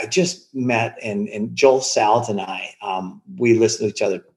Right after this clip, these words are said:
speak a few days ago, and he's one of my heroes. Like, I love Joel Salton, and he, um, he loves what we're doing. So we're looking at bringing his method to market as well as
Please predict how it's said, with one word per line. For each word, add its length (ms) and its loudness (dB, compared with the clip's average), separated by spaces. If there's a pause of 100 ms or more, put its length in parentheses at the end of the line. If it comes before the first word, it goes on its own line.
(100)
speak 420 4
a 60 -2
few 180 -4
days 260 4
ago, 260 -8
and 140 -6
he's 200 4
one 120 2
of 60 -2
my 80 -6
heroes. 440 -4
Like, 140 -12
I 60 -4
love 360 4
Joel 200 -6
Salton, 400 -14 (560)
and 180 2
he, 260 4
um, 440 2
he 160 -2
loves 240 2
what 100 2
we're 140 6
doing. 400 6 (400)
So 240 2
we're 160 4
looking 260 4
at 160 0
bringing 540 0
his 280 6
method 480 -4 (220)
to 100 0
market 380 0
as 160 -4
well 380 4
as 520 2